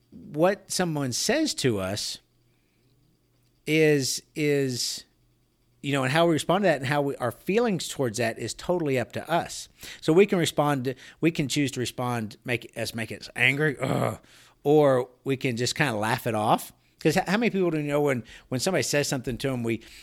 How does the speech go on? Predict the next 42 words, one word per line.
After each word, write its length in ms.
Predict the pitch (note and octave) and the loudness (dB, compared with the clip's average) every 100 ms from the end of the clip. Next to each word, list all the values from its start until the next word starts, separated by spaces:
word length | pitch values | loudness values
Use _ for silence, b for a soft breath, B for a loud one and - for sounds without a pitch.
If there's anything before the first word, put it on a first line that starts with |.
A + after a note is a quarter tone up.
| B A#2 | B -14
we 60 | |
go, 100 | G#2+ | -10
"Man, 220 | G#2 B2+ | -4 -2
if 100 | A2+ | -2
that 180 | D3+ C#3 | -2 -2
was 140 | G#2 B2 | -4 -6
me, 120 | C3 | -6
if 80 | C#3+ | -4
they 80 | |
said 220 | D3+ D3+ A#2 | -4 -4 -4
that 100 | A2+ | -8
to 80 | |
me, 140 | B2+ B2+ | -8 -6
I'd 100 | C3+ | -6
get 140 | G2 | -8
so 260 | - C#3+ B2+ | -4 -2 0
mad," 180 | C3 B2+ | -2 -2
and 80 | |
they 80 | D3 | -2
just 120 | C3 | -4
kinda 180 | - F2+ | -6 -8
laughed 300 | G2+ A#2 - | -6 -6 -6
it 100 | A#2+ | -6
off. 320 | G#2+ D2+ - - _ _ _ B B B B B - | -6 -8 -14 -20 _ _ _ B B B B B -6
Because 340 | D#3 F#3 D3+ | 2 4 2
we 220 | E3+ G3+ | 2 2
are 60 | G#3 | 2
responsible 580 | E3 - D#3 D#3 - C#3 | 0 0 -2 -2 -4 -6
for 480 | - A#2+ A#2 A#2 b b b b _ _ | -2 -2 0 -4 b b b b _ _
our 140 | B2 B2 | -2 -2
feelings. 640 | - D#3 A#2 D#2+ - - - _ C3 | 0 0 0 -2 -14 -20 -20 _ 0
We're 100 | F3 | 2
responsible 540 | F3 - D#3+ - D3 | 2 2 0 0 -4
for 260 | - C3+ B2 | -2 -2 0
that 320 | A#2+ G#2+ b b b - | -2 -4 b b b -8
happiness, 720 | D3 B2+ G2+ E2 - - - b b - | -6 -4 -6 -10 -12 -14 -16 b b -10
for 260 | C#3 C3+ | -4 -2
that 220 | A#2+ A2 | -2 -4
sadness, 760 | - - A#2+ G2+ D#2+ B1+ - - _ _ _ _ _ _ _ - | -4 -2 -2 -2 -6 -10 -12 -14 _ _ _ _ _ _ _ -8
for 160 | - C#3 | -2 2
that 280 | B2 G#2 G2 | 0 -2 -4
joy, 460 | A#2 G#2+ E2 - | -2 -2 -2 -10